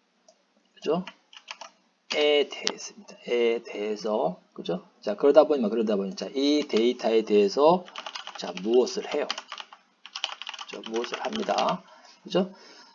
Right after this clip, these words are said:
그럼 요 무엇은 뭐다? 무엇은? 자, 요 데이터에 대해서도 하고, 요 데이터에 대해서도 하고, 요 데이터에 대해서도 해요. 그죠? 자, 그런 식으로, 이제 그런 식으로, 그런 식으로 반복이 이루어집니다. 그래서 우리가 어떤 반복을 떠올릴 때,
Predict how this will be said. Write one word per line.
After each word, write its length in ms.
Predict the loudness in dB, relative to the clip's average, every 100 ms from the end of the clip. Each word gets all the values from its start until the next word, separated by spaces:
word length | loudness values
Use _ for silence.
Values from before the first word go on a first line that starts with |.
| _
그럼 260 | 0 2 6
요 80 | 8 10 12 12 8
무엇은 560 | 4 6 8 8 6
뭐다? 200 | 0 0
무엇은? 600 | 2 2 2 0 -6 -8 -14
자, 160 | -10 -2
요 460 | 4 8 10 8
데이터에 720 | 6 0 0 -2 -2 2 2 2
대해서도 540 | 0 0 0 -2 -4
하고, 680 | -4 -2 4 4 6 2 2
요 320 | 4 4 4
데이터에 640 | 0 -6 -6 -8 -4 -4
대해서도 500 | -4 -8 -8 -8 -10
하고, 460 | -14 -6 -4 -2 -2
요 380 | 0 2 2 0
데이터에 580 | -4 -8 -8 -10 -10 -10
대해서도 500 | -8 -6 -6 -8 -12 -16 -12
해요. 160 | -12 -14 _ _ _ _
그죠? 320 | _ -8 -8 -8 -18 -20 _
자, 100 | -6
그런 220 | 0 2
식으로, 200 | 4 4
이제 160 | 2 0
그런 160 | -4 -2
식으로, 320 | 0 -2 -4
그런 180 | -6 -4
식으로 260 | -4 -4
반복이 400 | -4 -2 0 0
이루어집니다. 580 | 0 -2 -4 -8 -8 -8
그래서 320 | -4 2 2 2 -18 -18 -20 -20 -16 -2
우리가 260 | 4 6
어떤 200 | 6 2
반복을 560 | 0 -2 4 8 8 8
떠올릴 380 | 8 8 8 4
때, 420 | 2 2 0